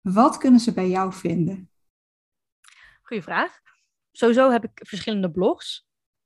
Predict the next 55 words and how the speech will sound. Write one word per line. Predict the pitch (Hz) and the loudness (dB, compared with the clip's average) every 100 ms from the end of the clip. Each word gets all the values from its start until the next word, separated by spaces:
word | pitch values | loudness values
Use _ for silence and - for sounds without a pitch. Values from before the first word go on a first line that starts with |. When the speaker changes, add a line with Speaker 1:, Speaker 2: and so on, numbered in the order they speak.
| _ _ | _ _
Speaker 2:
ehm, | 226 220 214 220 214 | -8 -6 -6 -8 -8
waar | 196 214 | -2 0
je | 214 | 0
al | 208 | -2
wat | 214 | -4
informatie | - 208 208 202 202 208 190 | -6 -10 -6 -6 -6 -8 -6
kan, | 196 196 - | -8 -8 -12
kan | 196 190 | -8 -6
krijgen. | - 190 220 240 247 | -4 -2 -2 -2 -6
Heel | - 254 254 | 0 2 2
erg | 208 | 0
de | - | -6
basisinformatie | 190 208 208 202 196 208 196 - 185 | -4 -2 -4 -6 -8 -8 -8 -6 -6
heb | 185 | -4
ik | |
niet. | 185 240 - | 0 0 0
Dus | - | -8
de | 185 | -12
dingen | 180 202 | -8 -4
die | 196 | -4
ik | 190 | -6
je | 196 | -6
nu | 190 | -8
heb | 185 | -8
verteld, | 196 196 185 185 _ _ _ _ _ _ _ _ _ | -10 -8 -8 -8 _ _ _ _ _ _ _ _ _
die | 208 | -2
heb | 190 | -2
ik | 190 | -2
eigenlijk | 175 156 196 277 | -6 -6 -4 -4
niet. | _ - - - | _ -20 -20 -6
Speaker 1:
Mhm. | 202 208 | 2 4
Speaker 2:
Eh, | 214 190 190 | 6 4 2
maar | 190 | -2
dat | 190 | -4
kun | - | -2
je | 208 | 0
weer | 190 | 0
op | 170 | 0
andere | 233 240 | -2 -2
plekken | 254 247 | -4 -4
vinden. | - 233 226 226 - _ _ _ | -6 -4 -2 -4 -8 _ _ _
Eh, | - 202 202 202 208 208 | -8 -4 -2 0 0 0
maar | 208 214 | -2 -2
ik | 226 | -2
heb | 226 | -4
wel | 226 233 | -2 -2
bijvoorbeeld | 190 202 196 | -4 -10 -10
een | 196 | -6
cursus, | 220 214 196 185 - | -2 -2 -4 -8 -12
eh, | - 190 185 | -10 -4 0
hoe | 208 | 0
je | 208 180 | 2 0
met | 190 | -4
je | - | -6
sacrale | 175 185 185 185 180 | -10 -10 -8 -6 -6